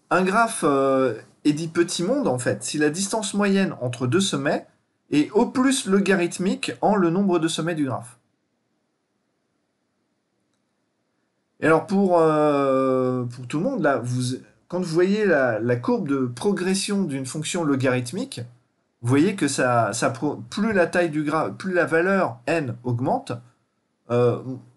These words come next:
bon, certes, le log augmente aussi jusqu'à l'infini, mais il augmente de moins en moins rapidement. Donc vous voyez que c'est de plus en plus efficace. Plus vous avez un réseau social qui est grand, plus,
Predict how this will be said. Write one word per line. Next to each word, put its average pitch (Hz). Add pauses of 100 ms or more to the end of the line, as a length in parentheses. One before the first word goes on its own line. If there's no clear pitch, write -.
(220)
bon, 135
certes, 196
le 139
log 160
augmente 135
aussi 139
jusqu'à 131
l'infini, 160 (220)
mais 131
il 131
augmente 151
de 131
moins 160
en 143
moins 175
rapidement. 151 (1600)
Donc 143
vous 135
voyez 175
que 151
c'est 165
de 143
plus 147
en 151
plus 160
efficace. 147
Plus 196
vous 165
avez 156
un 143
réseau 151
social 151
qui 127
est 120 (420)
grand, 131 (720)
plus, 202